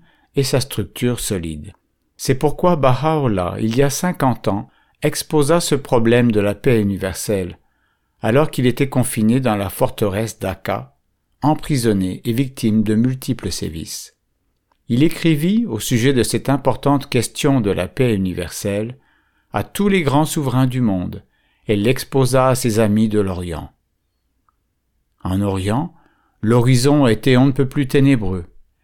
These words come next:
Les nations faisaient preuve l'une envers l'autre de la haine et de l'hostilité les plus implacables.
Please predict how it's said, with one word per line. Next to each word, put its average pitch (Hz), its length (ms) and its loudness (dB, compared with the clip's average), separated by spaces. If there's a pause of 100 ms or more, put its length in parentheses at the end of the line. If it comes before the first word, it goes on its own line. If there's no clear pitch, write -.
Les 120 100 2
nations 147 460 2
faisaient 139 320 0
preuve 143 400 0
l'une 151 260 4
envers 139 300 4
l'autre 127 360 0
de 110 120 0
la 110 260 0
haine 135 260 2
et 113 60 2
de 104 140 -2
l'hostilité 117 760 -2
les 104 80 -2
plus 98 320 -6
implacables. 98 840 -8